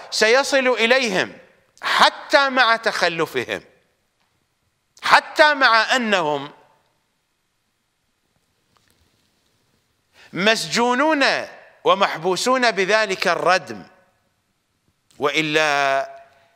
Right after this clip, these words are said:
كيف سيصلون إلى الأرض؟ يحتاجون إلى وسائل. كيف سيصلون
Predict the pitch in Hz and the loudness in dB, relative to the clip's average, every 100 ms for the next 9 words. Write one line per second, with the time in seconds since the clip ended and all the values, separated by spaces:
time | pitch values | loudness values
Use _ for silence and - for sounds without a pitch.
0 | - 196 247 240 226 - 175 156 - 160 | -6 -2 -2 -2 -4 0 0 0 -2 -2
1 | 208 220 180 147 143 135 143 180 143 104 | -2 -2 -2 0 -2 0 0 0 -2 -10
2 | - - _ _ _ _ _ _ _ _ | -20 -20 _ _ _ _ _ _ _ _
3 | _ _ _ _ _ _ _ _ _ _ | _ _ _ _ _ _ _ _ _ _
4 | _ _ _ _ _ _ _ _ _ _ | _ _ _ _ _ _ _ _ _ _
5 | _ _ - 127 - 160 147 196 208 160 | _ _ -6 -4 -2 -2 -2 -2 -2 -2
6 | 151 139 127 120 196 196 101 - - _ | 0 -2 -2 -4 -4 -4 -10 -16 -20 _
7 | _ _ _ _ _ _ _ _ _ _ | _ _ _ _ _ _ _ _ _ _
8 | _ _ _ _ _ _ _ _ _ _ | _ _ _ _ _ _ _ _ _ _
9 | _ _ - 269 277 233 - 175 165 - | _ _ 0 0 0 -2 0 0 0 -2
10 | 165 233 | -2 0